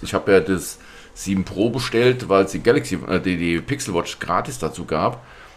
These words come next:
Und jetzt gehen sie trot-, machen sie weiter mit diesen niedrigen Preisen. Also, hm, okay, Google braucht die nicht zum Verkaufen, die machen's einfach, weil sie können.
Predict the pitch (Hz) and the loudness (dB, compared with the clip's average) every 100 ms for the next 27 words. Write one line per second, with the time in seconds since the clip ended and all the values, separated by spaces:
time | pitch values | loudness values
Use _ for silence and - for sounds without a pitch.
0 | - 85 95 92 - 87 98 90 - - | -8 -2 0 -2 -4 0 0 0 -6 0
1 | 104 - 80 90 87 82 123 92 80 87 | 0 0 -2 -2 2 2 2 0 -2 -2
2 | 95 117 107 95 - 90 120 123 - 82 | 0 0 -2 -4 -4 0 2 2 -2 -4
3 | 82 78 - 98 - - - - - 90 | -6 -8 -4 -4 -4 -18 -20 -12 -8 -6
4 | 76 - 110 98 - 92 - 87 82 - | -6 -2 -2 0 2 0 2 -2 -2 -6
5 | 82 82 82 87 90 95 80 85 87 80 | -6 -6 -2 0 0 -4 -2 -2 -2 -4
6 | - 78 78 78 - 80 73 | -6 -4 -2 -4 -8 -8 -8